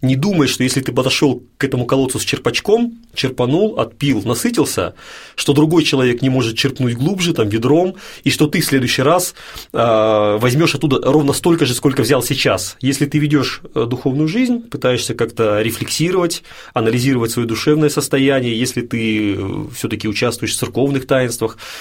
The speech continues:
Господь обязательно даст тебе благодать, и ты в следующий раз зачерпнёшь больше, потому что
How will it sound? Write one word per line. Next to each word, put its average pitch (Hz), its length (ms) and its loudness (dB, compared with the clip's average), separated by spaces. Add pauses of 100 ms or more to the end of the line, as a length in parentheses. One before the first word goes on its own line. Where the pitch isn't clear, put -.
(120)
Господь 135 400 0
обязательно 131 260 0
даст 123 220 0
тебе 117 140 -2
благодать, 113 560 0
и - 40 -10
ты - 140 -8
в - 60 -6
следующий 139 400 0
раз 120 100 2
зачерпнёшь 113 460 -2
больше, 131 340 0
потому 123 340 -2
что 117 280 -2